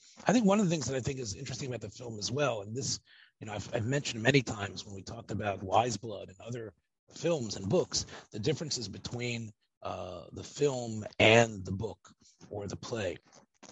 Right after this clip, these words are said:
In the original play, the, uh, main character, the Charles Condamine character, uh, actually just leaves both of his, you know, 'cause it turns out,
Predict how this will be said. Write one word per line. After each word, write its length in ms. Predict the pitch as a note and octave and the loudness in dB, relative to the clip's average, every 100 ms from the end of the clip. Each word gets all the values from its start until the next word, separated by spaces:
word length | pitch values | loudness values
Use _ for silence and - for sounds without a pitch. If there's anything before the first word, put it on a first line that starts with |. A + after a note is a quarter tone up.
| _ _ - - C3+ | _ _ -8 -2 0
In 60 | |
the 120 | A#2+ | 0
original 640 | A2 F#3+ - E3 A2+ G2+ - _ | 4 4 4 -4 -4 -6 -8 _
play, 580 | - F3 D#3+ F#2+ G2 A2 - - _ _ _ _ | 6 12 12 12 10 4 -8 -20 _ _ _ _
the, 480 | F#2+ G2+ F#2+ F#2+ F2+ G2+ | -8 -6 -6 -8 -10 -8
uh, 220 | F#2+ F#2 | -6 -4
main 260 | F2+ B2+ C#3 | 4 8 8
character, 520 | - D3 E3+ - F2+ | 12 10 10 -4 -12
the 80 | G2+ | -12
Charles 300 | - A2 - | -12 -10 0
Condamine 520 | - C3+ B2+ G#2 G2 | 4 4 4 -6 0
character, 600 | D#3 D3+ C#3+ - F2 F#2 _ _ _ _ _ | 2 4 0 -6 -14 -16 _ _ _ _ _
uh, 380 | F2+ F#2 F#2 F#2 - | -8 -8 -10 0 6
actually 400 | A#2+ - A#2 G#2+ | 6 6 -8 -8
just 260 | G#2 - | -6 -4
leaves 340 | A2+ D3 D3 F#2+ | 6 8 8 4
both 340 | F#2 D3 - | 4 4 4
of 100 | A#2 | -4
his, 340 | G2 F#2+ - - _ _ _ | -4 -4 -4 -6 _ _ _
you 80 | F#2+ | -16
know, 100 | F2+ | -14
'cause 180 | G2 F#2+ | -10 -10
it 80 | - | -8
turns 300 | C#3+ C3 A#2 | -8 -4 2
out, 360 | G#2+ G2+ - | 2 2 -8